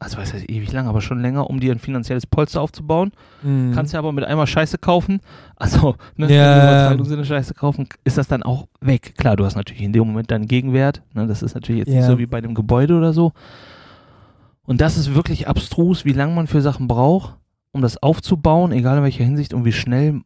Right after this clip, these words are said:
Speaker 1: sowas kaputt gehen kann, ne?
Speaker 2: Ja, auch aus den verschiedensten Gründen.
Speaker 1: Ja, ja, klar.
Speaker 2: Manchmal
Speaker 1: Ja, ja.
Speaker 2: kann's ja auch einfach Vernachlässigung sein.
Speaker 1: Ja, ja,
Speaker 2: Also,
Speaker 1: klar, ja.
Speaker 2: kann ja auch dazu führen.
Speaker 1: Natürlich.
Speaker 2: Ja, ja.
Speaker 1: Ja, dann dauert's natürlich ein bisschen länger, äh, meistens.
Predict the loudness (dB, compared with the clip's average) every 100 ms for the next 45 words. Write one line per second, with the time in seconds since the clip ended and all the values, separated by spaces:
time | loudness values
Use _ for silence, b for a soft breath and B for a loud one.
0 | _ 0 2 0 -6 -4 -2 -2 -4 -12
1 | -12 -14 -8 -8 -8 _ _ _ _ _
2 | _ _ -8 -4 -2 -2 -4 -4 -6 -6
3 | -6 -6 -8 -10 -12 -2 0 2 -2 -2
4 | -4 -6 -2 0 2 2 2 2 2 0
5 | 0 -4 -4 -4 -4 -2 -2 -4 -4 -4
6 | -4 -2 -4 -6 _ -10 -10 -6 -4 0
7 | 2 2 2 -2 -4 -4 -2 -2 -2 -2
8 | -4 -4 -6 -8 -16 -10 -8 -4 -4 -4
9 | -4 -8 _ b b b b b -10 -8
10 | -6 -6 -6 0 0 2 -2 -4 -6 -4
11 | -6 -8 -10 -8 -8 -10 _ _ _ _
12 | _ _ _ -6 -4 -4 -6 -8 -10 -12
13 | -12